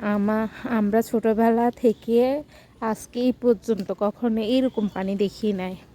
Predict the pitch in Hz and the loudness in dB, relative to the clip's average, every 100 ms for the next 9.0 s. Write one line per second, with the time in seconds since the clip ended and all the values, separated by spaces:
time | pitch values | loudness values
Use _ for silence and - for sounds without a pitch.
0 | - 208 202 202 220 214 208 214 240 240 | -10 -4 -2 0 0 0 0 0 0 0
1 | 214 214 190 202 220 214 208 208 220 220 | 0 0 -2 -6 -6 -4 -4 -2 -4 -4
2 | 202 196 - - - - - - - - | -6 -8 -16 -20 -20 -20 -20 -20 -20 -8
3 | 240 220 220 233 247 269 - 269 262 233 | -4 0 2 4 2 0 -4 -4 -2 -2
4 | 208 208 - 240 262 262 233 202 196 214 | -2 -4 -2 -4 -2 0 0 -2 -2 -2
5 | 202 240 233 254 - 208 185 185 196 190 | -2 0 2 2 0 -6 -8 -6 -4 -4
6 | - 190 180 175 202 214 220 233 262 254 | -4 -8 -8 -10 -6 -2 -2 -2 0 0
7 | 226 220 185 208 - 226 240 226 208 202 | 0 -2 -4 -8 -6 -4 -4 -2 -2 -2
8 | 202 233 214 196 196 240 233 247 226 254 | 0 0 0 0 -2 0 0 -2 -2 -2